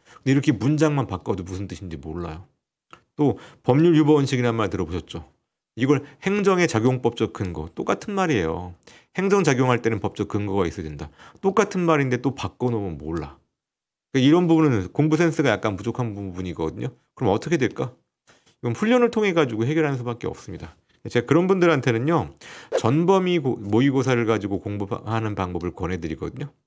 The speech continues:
교재 진도별로 풀면요, 어느 부분에서 나오는 문제라는 걸 알기 때문에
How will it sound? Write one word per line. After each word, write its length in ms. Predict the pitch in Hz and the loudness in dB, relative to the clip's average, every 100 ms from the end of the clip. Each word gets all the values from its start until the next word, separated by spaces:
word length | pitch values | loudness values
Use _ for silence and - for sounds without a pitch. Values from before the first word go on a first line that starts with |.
| _ _ - | _ _ 0
교재 460 | 139 156 160 160 | 4 6 6 4
진도별로 720 | - 127 151 175 185 165 160 | 2 2 2 4 4 6 4
풀면요, 640 | 143 156 147 120 151 127 82 - | 0 -2 -2 0 0 -2 -2 2
어느 280 | 113 170 | 4 4
부분에서 360 | 180 175 160 139 | 4 4 4 4
나오는 360 | 101 104 117 98 | 2 2 2 -2
문제라는 480 | 101 110 107 98 | -2 0 0 -2
걸 140 | 95 98 | -2 -2
알기 300 | 73 87 107 | -2 -4 -6
때문에 600 | - 92 101 156 127 | -4 -4 0 0 0